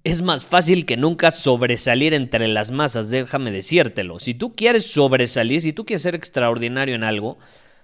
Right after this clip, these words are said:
vivimos en una época donde es más fácil que nunca conseguirlo. Sí, hoy en día el mundo está globalizado, compites con gente de diferentes partes del mundo, pero vamos a ser honestos, la mayor parte de las personas carecen de compromiso, carecen de disciplina, carecen de enfoque.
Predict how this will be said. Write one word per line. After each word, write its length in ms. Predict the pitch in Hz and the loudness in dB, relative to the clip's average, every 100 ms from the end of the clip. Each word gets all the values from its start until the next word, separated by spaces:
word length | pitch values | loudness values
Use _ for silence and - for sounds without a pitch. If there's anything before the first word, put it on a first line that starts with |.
| _ _ _ _ _ _ _ _ _ - | _ _ _ _ _ _ _ _ _ -10
vivimos 480 | 120 127 143 139 120 | -4 -2 -2 -2 -2
en 100 | 120 | -2
una 240 | 120 113 | 0 0
época 320 | 107 110 110 | -2 -2 -2
donde 260 | 101 104 110 | -2 -4 -6
es 120 | 104 | -6
más 260 | 110 113 - | -6 -6 -2
fácil 400 | 117 107 110 101 | -2 -2 -4 -4
que 140 | 98 | -6
nunca 560 | 107 104 98 95 87 _ | -6 -8 -8 -10 -10 _
conseguirlo. 720 | 107 98 110 113 107 95 80 - _ _ - - - | -12 -8 -4 0 0 -2 -10 -18 _ _ -20 -20 -10
Sí, 400 | - 175 185 - | 0 2 2 0
hoy 180 | 143 143 | 0 0
en 140 | 131 | -2
día 680 | 131 151 147 135 151 165 _ - | -4 0 4 4 2 -4 _ -14
el 120 | 104 | -8
mundo 200 | 120 120 | -6 -6
está 200 | - 120 | -4 -2
globalizado, 800 | 113 110 101 101 135 127 127 120 | -2 -6 -6 -6 -2 0 -2 -4
compites 420 | 110 101 113 - | -8 -10 -12 -12
con 180 | - 104 | -12 -10
gente 260 | 120 107 | -10 -6
de 80 | 110 | -6
diferentes 400 | 104 98 110 117 | -6 -8 -10 -10
partes 360 | - 120 113 110 | -4 -4 -4 -6
del 140 | 101 | -6
mundo, 280 | 107 113 135 | -6 -6 -4
pero 140 | 110 | -2
vamos 200 | 117 143 | -2 -4
a 40 | 123 | -6
ser 140 | 139 | -6
honestos, 400 | 143 160 170 113 | -6 -6 -8 -6
la 80 | 104 | -6
mayor 340 | 107 123 147 | -4 -4 -4
parte 260 | - 147 151 | -2 -2 -2
de 40 | |
las 100 | 139 | -4
personas 520 | - 113 113 117 120 - | -4 -8 -6 -6 -8 -6
carecen 380 | 104 107 117 | -6 -6 -6
de 80 | 110 | -6
compromiso, 600 | 101 95 104 104 113 117 | -8 -8 -8 -6 -6 -6
carecen 340 | 117 101 107 107 | -6 -6 -8 -8
de 100 | 104 | -8
disciplina, 580 | 104 113 127 113 113 | -8 -10 -8 -6 -6
carecen 400 | 107 95 92 104 | -8 -10 -8 -8
de 60 | 107 | -8
enfoque. 500 | 107 - 185 - - | -6 -4 -4 -6 -18